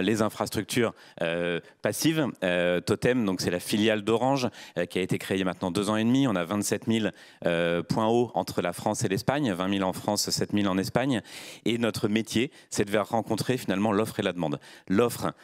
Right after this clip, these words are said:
avec, euh, les bailleurs, des propriétaires fonciers qui, euh, sur lesquels on a des implantations, que ce soit s-, sur des pylônes, sur des toits terrasses, dans des lieux clos, dans, dans des stades, dans des métros et dans, dans plein de lieux. Et puis la demande avec les opérateurs grand public et puis opérateurs privés,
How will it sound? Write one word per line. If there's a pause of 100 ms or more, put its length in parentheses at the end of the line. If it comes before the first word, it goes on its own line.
(140)
avec, (140)
euh,
les
bailleurs, (160)
des
propriétaires
fonciers (220)
qui,
euh,
sur
lesquels
on
a
des
implantations, (100)
que
ce
soit (260)
s-, (100)
sur
des
pylônes, (240)
sur
des
toits
terrasses,
dans
des
lieux
clos,
dans,
dans
des
stades,
dans
des
métros (260)
et
dans,
dans
plein
de
lieux. (220)
Et
puis (160)
la
demande
avec
les
opérateurs (240)
grand
public
et
puis
opérateurs
privés,